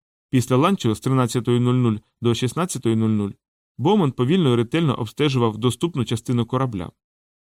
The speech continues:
Загальна довжина Discovery становила приблизно сто двадцять метрів від краю до краю, але маленький світ, приступний екіпажу, був усередині дванадцятиметрової герметичної сфери. Тут розташовувалися всі системи життєзабезпечення і серце корабля,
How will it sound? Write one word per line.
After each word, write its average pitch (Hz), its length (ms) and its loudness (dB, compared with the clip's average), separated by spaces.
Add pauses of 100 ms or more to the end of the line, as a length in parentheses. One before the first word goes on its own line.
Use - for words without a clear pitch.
(120)
Загальна 123 420 4
довжина 120 420 2
Discovery 120 480 0
становила 127 480 2
приблизно 127 520 0
сто 147 260 -2
двадцять 123 420 -4
метрів 135 320 -2 (320)
від 127 160 0
краю 123 280 0
до 147 120 -2
краю, 92 380 -6 (340)
але 131 240 4
маленький 127 400 2
світ, 185 240 -2 (200)
приступний 127 580 -2
екіпажу, 107 580 -4 (340)
був 214 220 2
усередині 135 640 0 (240)
дванадцятиметрової 127 960 2
герметичної 123 640 0
сфери. 98 420 -8 (560)
Тут 131 180 2
розташовувалися 123 760 0
всі 120 180 -2
системи 120 500 0
життєзабезпечення 117 920 -2
і 110 60 0
серце 123 360 -2
корабля, 120 480 -2